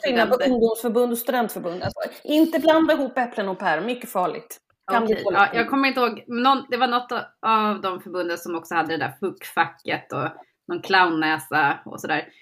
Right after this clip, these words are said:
Speaker 1: Mm.
Speaker 2: Ehm, så de har ju en, en tradition av den här tonen mot facket. Men däremot, alltså,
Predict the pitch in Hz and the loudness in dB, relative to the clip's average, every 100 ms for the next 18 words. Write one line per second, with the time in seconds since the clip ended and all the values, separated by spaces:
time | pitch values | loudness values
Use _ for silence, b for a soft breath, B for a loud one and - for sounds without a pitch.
0 | b 226 226 - - 170 165 160 160 165 | b -4 -4 -6 -12 -4 -2 0 0 -2
1 | 156 - - - 190 202 196 190 196 190 | -4 -6 -10 -6 -2 0 2 2 0 -2
2 | - 208 175 180 185 - 226 180 175 160 | -2 -4 -2 -4 -4 2 2 4 2 2
3 | 156 160 - _ _ _ _ _ _ _ | 2 0 -14 _ _ _ _ _ _ _
4 | _ - 190 180 180 226 208 202 185 170 | _ -4 0 0 0 0 2 2 2 -2
5 | - 220 214 160 b b - 233 233 285 | 0 -2 0 -8 b b -6 0 6 6
6 | 330 302 226 - 233 247 | 6 2 0 -4 -4 -4